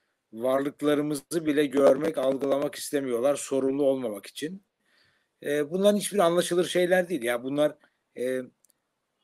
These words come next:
yani bir kentin hele de yani dünyanın sayılı kentlerinden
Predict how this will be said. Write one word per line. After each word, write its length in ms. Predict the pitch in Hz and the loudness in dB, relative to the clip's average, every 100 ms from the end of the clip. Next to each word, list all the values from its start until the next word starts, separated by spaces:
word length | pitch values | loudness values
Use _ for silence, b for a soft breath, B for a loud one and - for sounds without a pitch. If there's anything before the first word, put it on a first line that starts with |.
| _ | _
yani 280 | 131 127 107 _ _ | 0 0 -2 _ _
bir 320 | 139 165 151 _ _ _ _ | -4 -4 -4 _ _ _ _
kentin 420 | - 123 - 123 | -6 -4 -4 -6
hele 280 | 113 131 156 | -6 -6 -2
de 260 | 151 143 _ _ _ | 0 -2 _ _ _
yani 380 | - 104 110 95 104 | -16 -14 -14 -16 -14
dünyanın 380 | 120 131 139 147 | -8 -2 -2 -2
sayılı 360 | - 131 165 | 0 0 2
kentlerinden 800 | 180 165 147 151 143 147 151 151 | 2 0 0 -2 -2 -2 -4 -6